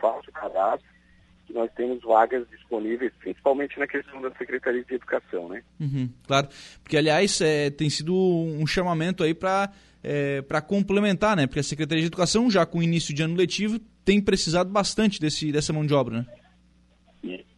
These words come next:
Speaker 1: ah, como a Secretaria é uma, uma demanda bem maior, né? Então, eles acabam, é, nos sugando um pouco mais, né? Então, os primeiros acabam sendo sempre a questão da educação, por ter uma,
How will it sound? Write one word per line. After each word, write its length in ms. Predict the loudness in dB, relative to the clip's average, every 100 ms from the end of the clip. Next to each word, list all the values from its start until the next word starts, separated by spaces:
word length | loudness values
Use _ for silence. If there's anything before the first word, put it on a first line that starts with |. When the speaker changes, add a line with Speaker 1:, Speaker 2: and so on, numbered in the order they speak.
| -8
Speaker 1:
ah, 260 | -6 -6 -2
como 300 | 0 4 4
a 80 | 2
Secretaria 680 | -4 -4 2 2 2 0 -2
é 40 |
uma, 360 | -2 -4 -6 -8 _ -20 -10
uma 180 | -8
demanda 520 | -6 -6 -8 -12 -6 -6
bem 140 | -4
maior, 500 | -4 -6 -2 2 2
né? 240 | 0 -4 -8 -14
Então, 260 | -6 -4 -4
eles 200 | -6 -4
acabam, 600 | -4 2 2 2 -2 -6 -14 _
é, 200 | -14 -14 -14
nos 160 | -12 -12 -10
sugando 480 | -12 -6 -4 -2 -6
um 40 |
pouco 340 | -10 -12 -10 -6
mais, 320 | -2 -2 -2
né? 160 | -6 -16 _ -20 -16
Então, 300 | -10 -6 -6
os 100 | -8 -12
primeiros 480 | -6 -4 -4 -6 -12 -10
acabam 420 | -4 0 0 -2 -6 -10
sendo 240 | -10 -10 -12
sempre 240 | -10 -8 -8
a 40 |
questão 360 | -8 -12 -12 -4
da 140 | -2
educação, 640 | -2 -6 -8 -8 _ -10 -10
por 220 | -14 -18 -18 _ _
ter 100 | -4
uma, 300 | -2 -6